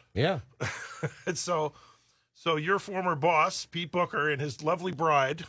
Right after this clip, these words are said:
Speaker 2: uh, Susan, are the promoters. Uh, the producer is a guy named Joe Loudon. Joe is an extraordinary musician. He teaches at Ursuline, Padua, and, and Salesianum, as well as Saint Helena's. He's gonna have students from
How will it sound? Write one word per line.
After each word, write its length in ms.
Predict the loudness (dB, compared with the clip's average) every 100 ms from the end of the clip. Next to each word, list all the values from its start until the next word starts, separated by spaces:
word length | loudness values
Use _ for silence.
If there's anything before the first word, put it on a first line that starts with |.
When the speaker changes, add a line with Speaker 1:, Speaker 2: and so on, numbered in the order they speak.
| -4
Speaker 2:
uh, 160 | -4 -2
Susan, 540 | -4 -4 -2 -4 -2
are 120 | -2
the 120 | -2
promoters. 640 | -2 0 2 2 0 -2 -8 _ _ _ -4
Uh, 200 | -2 0
the 120 | -2
producer 540 | -4 -2 0 0 0 0
is 100 | 0
a 60 |
guy 140 | -2 -2
named 180 | -2
Joe 240 | -2 0 4
Loudon. 400 | 4 2 0 -4
Joe 400 | 2 4 4 0 -12 -20 _ -4
is 180 | -2 -2
an 60 |
extraordinary 640 | -6 -2 2 2 2 0
musician. 640 | 0 -4 -4 -4 -2 -4 -4
He 500 | -6 -6 -6 -8 -10
teaches 380 | -10 -8 -4
at 160 | -2 0
Ursuline, 540 | 0 0 0 -2 -4 -4
Padua, 500 | -2 0 0 0 -2
and, 180 | -6 -10 -8
and 140 | -6
Salesianum, 800 | -2 -2 -2 -2 -2 -2 -2 -6 _ _ -6
as 140 | -4
well 220 | 0 0
as 120 | 0
Saint 240 | -2 -6 -8 -4
Helena's. 520 | 0 0 0 -4 -6 -14 _ _
He's 180 | -8 -4
gonna 140 | -2 0
have 160 | -2
students 460 | -2 -4 -6 -6 -8
from 300 | -2 -2